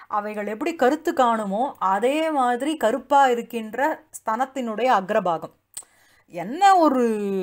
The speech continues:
டிஸ்கிரிப்ஷன் கவின்னு தெரியல. அவர் எவ்-, எவ்வளோலாம் நோட்டீஸ் பண்ணி எழுதியிருக்காரு பாருங்கோ.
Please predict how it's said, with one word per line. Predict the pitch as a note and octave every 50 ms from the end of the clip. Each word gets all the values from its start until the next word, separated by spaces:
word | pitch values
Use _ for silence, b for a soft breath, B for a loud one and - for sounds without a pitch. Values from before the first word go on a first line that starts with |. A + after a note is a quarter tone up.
| F3+ F3+ F3 E3+
டிஸ்கிரிப்ஷன் | E3+ A3 - - - C4 B3 - - A#3 F#3+ F#3 F3 E3+ E3 D#3+ D3+ -
கவின்னு | - F3 F3 F#3+ G3+ G3 G3 F3+
தெரியல. | - E3 D#3+ E3+ D#3+ E3
அவர் | D#3+ - E3+ E3 E3
எவ்-, | E3+ E3+ E3+ F3 - F#3+
எவ்வளோலாம் | A3 A3 A3+ A#3 D#4+ E4 D#4+ E4 E4 E4 E4
நோட்டீஸ் | D4+ C4+ C#4 C#4 C#4+ C4+ -
பண்ணி | - A#3 A#3
எழுதியிருக்காரு | G#3+ G3 F#3+ F#3+ F#3 E3 F3 E3 D#3+
பாருங்கோ. | D#3 D#3 D3+ D3+ D3+